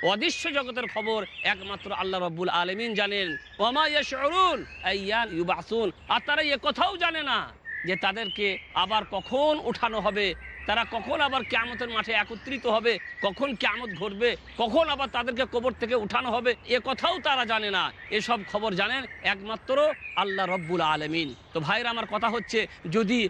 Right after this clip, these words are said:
আমি গণকের কাছে গিয়ে বলি, "দেখেন তো আমার হাতে কি আছে, আমার হস্তরেখা থেকে বলে দেন আমার ভাগ্যে কি আছে,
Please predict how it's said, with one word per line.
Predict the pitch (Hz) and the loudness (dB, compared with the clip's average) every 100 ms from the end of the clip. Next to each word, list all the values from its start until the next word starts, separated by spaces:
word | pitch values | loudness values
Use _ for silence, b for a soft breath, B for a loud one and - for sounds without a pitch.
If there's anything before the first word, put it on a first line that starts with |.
| - | -2
আমি | 190 226 220 | -2 -2 -2
গণকের | 190 240 240 349 | -2 -2 2 2
কাছে | 254 262 254 | 2 -2 -2
গিয়ে | 240 | -2
বলি, | 220 226 214 - - | 0 0 0 -2 -2
"দেখেন | 208 233 269 | 0 0 -2
তো | 233 | 0
আমার | 226 233 | 0 0
হাতে | 190 208 220 | -2 -4 -4
কি | 220 | 0
আছে, | 214 190 226 180 - | -2 0 -2 -2 -4
আমার | 202 233 | -2 0
হস্তরেখা | 185 226 - 277 240 226 | 0 -2 0 2 2 0
থেকে | 214 220 | 0 -2
বলে | 185 214 | 2 0
দেন | 208 226 175 - | 2 0 -2 -6
আমার | 190 233 202 | 0 0 2
ভাগ্যে | 202 196 220 | 0 -2 -8
কি | - 214 | -2 0
আছে, | 202 226 | 0 0